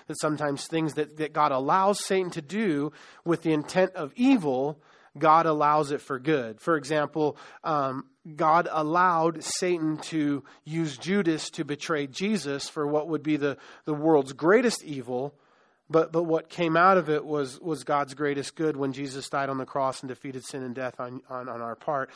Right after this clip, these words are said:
And so what Satan intended for evil, God meant for good.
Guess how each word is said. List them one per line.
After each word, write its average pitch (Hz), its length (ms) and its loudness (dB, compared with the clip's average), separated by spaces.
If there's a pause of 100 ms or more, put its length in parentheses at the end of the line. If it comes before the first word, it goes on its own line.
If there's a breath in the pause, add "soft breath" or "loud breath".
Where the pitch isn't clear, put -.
(240 loud breath)
And 139 100 -10
so 147 120 -4
what 131 140 -4
Satan 160 340 -4
intended 147 460 -2
for 147 140 -6
evil, 190 420 2 (280 loud breath)
God 143 300 2
meant 135 240 -4
for 131 160 -8
good. 123 400 -6